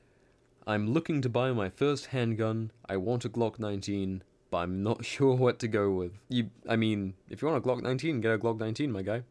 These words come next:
It's, it's what I carry. It's what, you know, whole shit ton of people carry. And, you know, personally, I'm a utilitarian guy above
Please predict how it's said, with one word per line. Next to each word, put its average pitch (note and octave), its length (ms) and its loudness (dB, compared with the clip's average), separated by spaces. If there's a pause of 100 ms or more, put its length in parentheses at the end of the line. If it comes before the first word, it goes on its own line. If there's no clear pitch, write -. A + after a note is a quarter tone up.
(140)
It's, - 260 -4
it's - 140 -12
what F2+ 100 0
I F#2 100 2
carry. G2+ 340 2
It's - 180 -6
what, F2+ 160 -2 (400)
you F#2+ 100 -4
know, F2+ 140 -4 (460)
whole G#2 420 2
shit G#2 220 -4
ton A2 100 -2
of G2+ 60 -4
people G#2 240 -4
carry. G#2+ 380 0 (520)
And, G#2+ 840 0 (600)
you A2 140 -2
know, G2+ 140 0 (160)
personally, C3 540 0 (500)
I'm A#2+ 80 4
a A#2 40 6
utilitarian B2+ 800 2
guy A2+ 240 2
above F#2+ 640 0